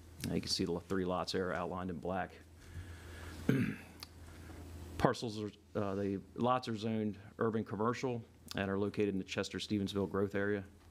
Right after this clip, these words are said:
Uh, here's some existing conditions and pictures of the site. Uh, this picture's looking west-southwest. This is looking northwest into the site.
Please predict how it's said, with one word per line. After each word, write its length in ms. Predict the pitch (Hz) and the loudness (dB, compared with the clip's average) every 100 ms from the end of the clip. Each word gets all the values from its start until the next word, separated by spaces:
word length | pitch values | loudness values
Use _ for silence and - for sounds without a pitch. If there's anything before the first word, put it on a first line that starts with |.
| - - - - - - - - - - - - - - - | -20 -20 -16 -12 -8 -6 -6 -8 -10 -10 -10 -10 -10 -2 2
Uh, 60 | - | 4
here's 280 | 107 120 | 4 2
some 180 | - 117 | 2 4
existing 500 | 107 101 117 110 107 | 4 2 0 2 2
conditions 580 | 95 98 98 101 95 98 | 2 2 4 2 0 -2
and 100 | - | -2
pictures 320 | - 90 95 | -2 -2 -2
of 100 | 90 | -4
the 60 | 78 | -2
site. 440 | - 101 98 98 - 80 | -2 0 2 0 -2 -8
Uh, 120 | 87 82 | -6 -2
this 140 | - | -2
picture's 360 | - 110 104 98 | 0 0 0 0
looking 260 | 104 104 90 | 0 0 2
west-southwest. 1080 | 98 98 - 104 95 - 104 98 - - - - - - - - - - - - - - - - - - - - - | 2 2 0 2 0 0 0 0 -4 -8 -12 -18 -20 -18 -18 -16 -16 -12 -10 -6 -4 -2 -2 -2 -4 -4 -4 -2 0
This 160 | - 104 | 2 2
is 80 | |
looking 260 | 104 110 107 | 2 2 2
northwest 640 | 107 110 110 107 107 - | 4 2 2 0 0 0
into 200 | 101 101 | -2 0
the 100 | 101 | 0
site. 400 | 104 - 101 101 | 0 2 2 0